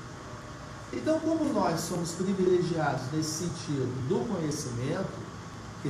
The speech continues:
tá na nossa porta, que tá no nosso alcance, o que que nós estamos fazendo com o conhecimento pra fazer a diferença?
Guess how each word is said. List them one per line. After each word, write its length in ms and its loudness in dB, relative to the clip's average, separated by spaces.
tá 340 2
na 80 -2
nossa 320 -2
porta, 460 2
que 120 0
tá 240 4
no 260 4
nosso 360 0
alcance, 800 2
o 180 2
que 180 2
que 160 0
nós 360 4
estamos 400 0
fazendo 560 2
com 60 -2
o 60 0
conhecimento 640 2
pra 140 4
fazer 400 2
a 20 2
diferença? 760 -4